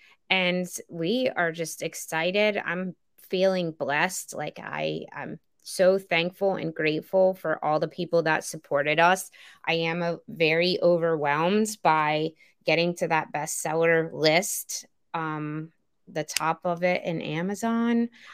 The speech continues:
on our very first week and staying there, um, and continuing. Like, once we looked at the stats, day one,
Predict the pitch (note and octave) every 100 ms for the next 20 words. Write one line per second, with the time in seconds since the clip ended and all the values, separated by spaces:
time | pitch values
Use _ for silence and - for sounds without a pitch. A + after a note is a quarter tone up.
0 | - - F3 E3+ D#3 D#3+ D#3+ E3+ F#3 G3
1 | F#3+ F#3 F#3+ F#3 - E3 F3+ G#3+ - -
2 | E3 - - B2 C#3+ F3+ G#3+ A3+ A#3 A#3
3 | A#3+ - _ - - - - _ - -
4 | - - - E3 D#3 E3 D#3 - E3+ F3+
5 | F#3 F#3 F#3+ E3+ C#3 - - D3+ D3+ -
6 | D3+ D#3 D#3 F3+ E3 E3+ - C3+ C3+ F#3
7 | - - - _ _ _ - E3 D#3+ D3+
8 | D3 G3 D#3+ E3 F3+